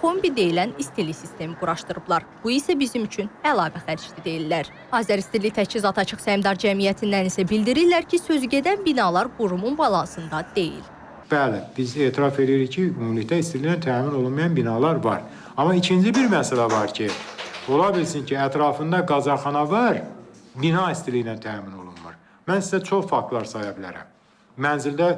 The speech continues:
Speaker 2: kəsib istilik yuxarı buraxmayanlar var, zirzəmini zəbt eləyib, özü üçün istifadə eləyib, istilik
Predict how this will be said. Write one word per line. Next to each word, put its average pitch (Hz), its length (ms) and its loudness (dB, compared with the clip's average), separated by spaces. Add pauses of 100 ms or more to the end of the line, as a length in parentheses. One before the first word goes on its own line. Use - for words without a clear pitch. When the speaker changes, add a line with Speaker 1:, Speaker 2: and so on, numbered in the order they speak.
(220)
Speaker 2:
kəsib 160 480 -2
istilik 143 380 -2
yuxarı 135 340 -2
buraxmayanlar 120 720 -2
var, 113 240 -2 (320)
zirzəmini 151 640 0
zəbt 160 320 0
eləyib, 147 400 0
özü 135 160 0
üçün 139 160 -6
istifadə 131 400 0
eləyib, 147 240 0 (240)
istilik 147 400 -2